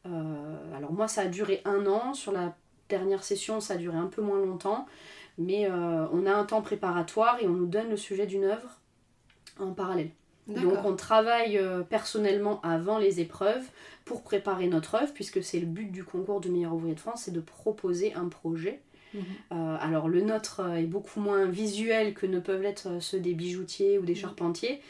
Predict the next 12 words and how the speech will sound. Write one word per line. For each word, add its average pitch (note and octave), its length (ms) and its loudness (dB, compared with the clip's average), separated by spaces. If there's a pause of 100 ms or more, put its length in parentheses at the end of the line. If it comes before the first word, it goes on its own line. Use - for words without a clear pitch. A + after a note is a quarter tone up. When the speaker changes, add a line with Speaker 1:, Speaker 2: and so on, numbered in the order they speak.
(280)
Speaker 1:
Ça - 160 -8
ressemble E3 280 -2
plus G#3 200 -8
à F#3+ 60 0
un E3+ 120 2
dossier, F3 540 0
euh, D#3 160 -2
pratique E3+ 680 -6
ou - 40 0
à D#3+ 60 0
une E3 140 0
maquette. E3+ 440 -4